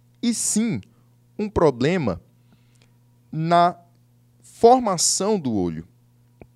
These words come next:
O olho de uma pessoa que possui estrabismo é um olho que não se torna paralelo.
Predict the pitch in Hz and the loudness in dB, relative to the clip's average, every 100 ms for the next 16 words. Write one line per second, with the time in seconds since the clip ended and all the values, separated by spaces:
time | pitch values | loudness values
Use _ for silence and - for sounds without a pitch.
0 | _ _ _ _ _ _ _ 226 208 196 | _ _ _ _ _ _ _ 2 8 10
1 | 226 147 92 82 _ _ - 123 139 135 | 10 8 0 -6 _ _ -14 -6 -4 -2
2 | 135 - - 117 98 90 _ - - 131 | -4 -2 -4 -2 -4 -4 _ -18 -4 -2
3 | - - 98 - 110 95 - 90 101 180 | -2 -4 -6 -6 -10 -8 -8 -10 -4 -4
4 | 165 95 - _ _ _ _ _ _ - | -4 -6 -12 _ _ _ _ _ _ -20
5 | _ _ _ _ _ _ _ 160 151 175 | _ _ _ _ _ _ _ 6 8 6
6 | - _ _ 180 170 131 131 143 - - | 0 _ _ -2 2 4 4 0 -8 -6
7 | 185 175 170 175 214 233 233 233 - _ | -4 -2 0 2 4 6 4 2 -4 _
8 | - - 196 190 - 135 131 139 151 - | -18 -12 -10 -6 0 0 0 -4 -8 -10
9 | _ _ _ _ _ - 190 196 196 165 | _ _ _ _ _ 0 2 2 2 2
10 | 143 135 104 | 2 2 -2